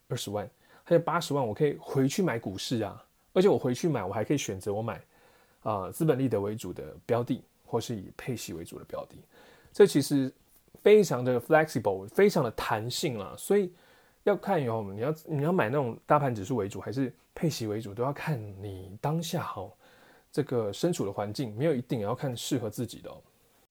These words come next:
那我自己比较，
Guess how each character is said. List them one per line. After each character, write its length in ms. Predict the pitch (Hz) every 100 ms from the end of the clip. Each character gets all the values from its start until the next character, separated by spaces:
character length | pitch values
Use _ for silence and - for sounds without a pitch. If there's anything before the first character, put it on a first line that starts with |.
| - - - - - - - -
那 260 | 190 131 - _ _
我 160 | - 113
自 140 | 208
己 140 | 165 110
比 80 |
较， 280 | 104 139 135